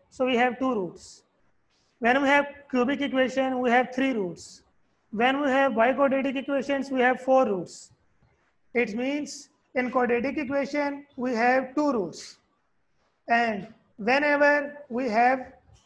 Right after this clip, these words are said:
a statement, the roots are equal, it means the both roots are equal. Let's suppose if we have the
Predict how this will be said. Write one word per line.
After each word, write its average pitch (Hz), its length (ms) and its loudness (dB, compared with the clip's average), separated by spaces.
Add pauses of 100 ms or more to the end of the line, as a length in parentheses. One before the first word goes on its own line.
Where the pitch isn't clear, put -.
a 233 100 2
statement, 247 640 0
the 214 140 0
roots 285 360 -2
are 233 200 4
equal, 269 520 0 (320)
it 285 220 -2
means 247 480 -4
the 233 140 -8
both 233 440 2
roots 277 380 -2
are 226 260 2
equal. 165 340 -10 (680)
Let's 233 300 2
suppose 240 500 -2 (380)
if 233 100 0
we 262 140 0
have 247 360 2
the 233 360 -4